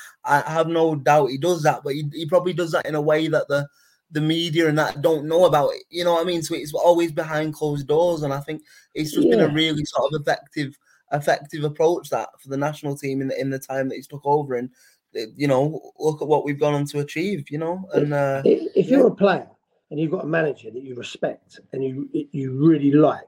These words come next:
Speaker 2: and you know he's a decent human being, uh, and you know that he's doing everything for the right reasons, whether it's for your c-, career, the, the England or whoever,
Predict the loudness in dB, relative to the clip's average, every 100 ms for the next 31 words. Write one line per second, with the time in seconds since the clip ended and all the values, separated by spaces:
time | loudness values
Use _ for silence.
0 | -6 0 4 6 6 4 -2 _ 0 0
1 | -4 -10 -2 -2 -2 -2 -4 -4 -10 _
2 | _ _ _ _ _ _ _ -10 -8 -10
3 | -10 -6 0 4 6 4 0 -4 0 0
4 | 2 0 4 4 4 2 2 _ 0 2
5 | 4 4 2 0 0 0 -8 -18 -12 -6
6 | -6 -6 -4 2 4 4 -2 -20 0 4
7 | 4 2 -4 -14 -20 -20 _ -6 -6 -6
8 | -2 0 4 4 4 2 2 2 0